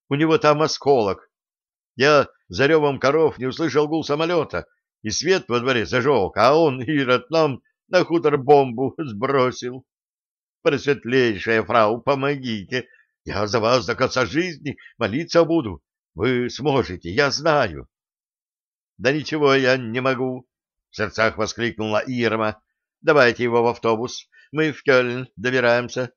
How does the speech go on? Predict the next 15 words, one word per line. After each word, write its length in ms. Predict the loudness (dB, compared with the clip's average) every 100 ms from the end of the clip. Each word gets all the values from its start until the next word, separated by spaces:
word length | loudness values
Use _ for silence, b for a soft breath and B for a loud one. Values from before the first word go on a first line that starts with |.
| _ _ _
По 80 | 2
дороге 300 | 4 2 0
будет 320 | 0 -2 -2
Тилбург. 640 | -4 -4 0 -2 -2 -8 _ _ _ _
Может, 300 | -4 -4 -2
там 360 | 0 0 0 -8 -4
врача 360 | -4 -2 -4
найдем?» 500 | -2 -2 -2 -2 -6 -20 _ _ _ _ _ _ _ _ _ _ _ _ _ -8
«До 200 | -2 -2
Тилбурга 720 | 0 0 0 0 0 2 2 0
он 140 | -2
не 120 | -6
дотянет», — 760 | -4 -4 -2 2 2 2 -4 -14 _ _ _ _ _
сказал 400 | -4 2 4 4
мужчина, 760 | -2 -8 -10 -6 -6 -4 -6